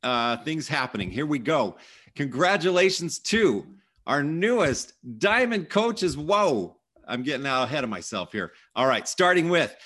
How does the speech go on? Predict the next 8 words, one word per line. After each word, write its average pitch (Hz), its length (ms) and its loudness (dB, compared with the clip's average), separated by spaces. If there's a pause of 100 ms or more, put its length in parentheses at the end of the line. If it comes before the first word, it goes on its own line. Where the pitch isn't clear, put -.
(180)
Anne 185 360 2
Catherine 190 560 -2
Alexander, 156 840 -2 (320)
Jacinth 196 520 -4
Andre, 117 480 -6 (340)
Gabriela 180 680 2 (280)
Aponte 196 720 -4 (100)
Magia, 131 580 -6